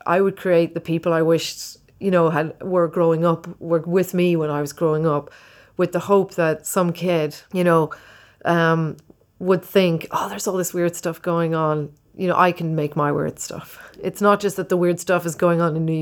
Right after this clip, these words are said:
York, y-, you know, or Berlin or someplace. It's, it's also going on here. So I made this collective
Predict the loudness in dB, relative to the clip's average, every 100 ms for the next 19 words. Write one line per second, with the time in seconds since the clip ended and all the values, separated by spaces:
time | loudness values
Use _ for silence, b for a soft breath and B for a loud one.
0 | 0 0 -4 -10 b b b -6 -4 0
1 | 2 4 2 -2 B B 0 2 4 2
2 | 0 -2 -4 -4 -2 0 0 -2 -6 -6
3 | -4 0 0 0 -2 -2 -2 -2 -4 -4
4 | -4 -4 -4 B B B B -6 2 2
5 | 2 0 0 0 0 -4 -2 -2 0 0
6 | 0 -2